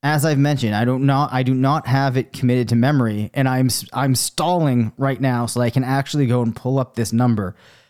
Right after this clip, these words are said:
Couple of reasons. I wanna make sure that this line, um, is still working. We haven't gotten a call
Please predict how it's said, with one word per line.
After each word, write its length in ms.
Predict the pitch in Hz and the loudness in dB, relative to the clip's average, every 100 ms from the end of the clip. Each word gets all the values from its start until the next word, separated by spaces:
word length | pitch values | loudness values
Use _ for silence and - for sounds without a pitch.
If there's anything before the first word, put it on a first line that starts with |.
| _ - | _ -4
Couple 260 | 208 196 | -2 0
of 80 | 156 | 0
reasons. 340 | 151 113 113 | 0 0 -2
I 140 | 95 147 | -2 -2
wanna 180 | 156 156 | 0 0
make 160 | 156 | 0
sure 180 | - 151 | 0 0
that 140 | 123 | 0
this 180 | 104 110 | -2 -2
line, 460 | 131 131 131 127 113 _ _ _ _ _ - | 0 2 2 2 0 _ _ _ _ _ -4
um, 240 | 131 123 | 0 2
is 120 | 113 | 0
still 200 | - 127 | 0 -2
working. 460 | 113 165 151 165 151 | 0 0 0 0 2
We 140 | 117 | 2
haven't 240 | 123 123 110 | 2 0 0
gotten 320 | 123 117 104 | 0 -2 -4
a 40 | |
call 540 | - 139 135 123 120 | -4 -2 -2 0 -2